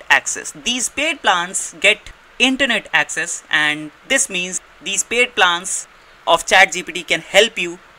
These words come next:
to get the latest data as possible. And this is not possible in the free plan because Chat G P T was last updated in twenty twenty-two, which means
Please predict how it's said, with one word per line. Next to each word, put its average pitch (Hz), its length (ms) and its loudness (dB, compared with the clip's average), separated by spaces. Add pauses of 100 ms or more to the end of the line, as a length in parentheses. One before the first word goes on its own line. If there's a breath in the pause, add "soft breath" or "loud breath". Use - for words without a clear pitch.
(480)
to 185 80 -12
get 185 220 2
the 190 80 4
latest 185 600 0
data 156 360 2
as 139 260 0
possible. - 460 -10 (380 loud breath)
And 131 360 -2
this 202 160 0
is 196 160 -4
not 190 280 4
possible 170 480 -4
in 156 140 -8
the 143 80 -4
free 185 200 -6
plan 123 280 -6
because 156 320 -4 (240)
Chat 190 260 8
G 185 120 0
P 190 120 -6
T 196 120 -4
was 175 320 -4
last 165 400 4
updated 165 520 -4
in 160 200 0
twenty 147 280 -4
twenty-two, 139 460 -8
which 175 240 -8
means 196 220 -6